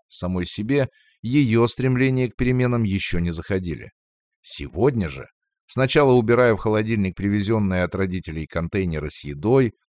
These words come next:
и ненароком рассматривая обстановку кухни, затем переодеваясь в спальне и развешивая вещи на вешалках в шкафу, на покупку которого они когда-то скидывались с Денисом своими первыми зарплатами,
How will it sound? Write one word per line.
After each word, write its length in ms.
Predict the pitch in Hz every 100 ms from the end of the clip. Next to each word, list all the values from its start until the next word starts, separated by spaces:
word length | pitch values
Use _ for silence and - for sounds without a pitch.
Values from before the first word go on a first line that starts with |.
| _
и 100 | 87
ненароком 520 | 98 107 117 127 110
рассматривая 720 | 101 98 113 113 95 95 92 87
обстановку 600 | - 101 101 90 - 78
кухни, 500 | - 143 - 120 107 - _ -
затем 400 | 95 127 156 139
переодеваясь 800 | 131 135 135 135 127 98 85 -
в 120 | -
спальне 580 | - - 117 104 92 85
и 60 |
развешивая 720 | 87 90 92 101 - 78 78
вещи 480 | 80 80 104 - -
на 160 | 78 82
вешалках 580 | 92 87 78 - 67 -
в 80 |
шкафу, 600 | - - 67 - 135 143 - _ _ _ _
на 160 | 90 107
покупку 440 | 123 135 110 120
которого 500 | 120 113 123 120 117
они 180 | 117 113
когда-то 420 | 113 107 110 104
скидывались 600 | - 123 110 107 104 95
с 40 |
Денисом 500 | 82 104 110 101 98
своими 360 | 95 98 101 98
первыми 420 | - 110 98 95 92
зарплатами, 720 | 92 92 101 95 87 87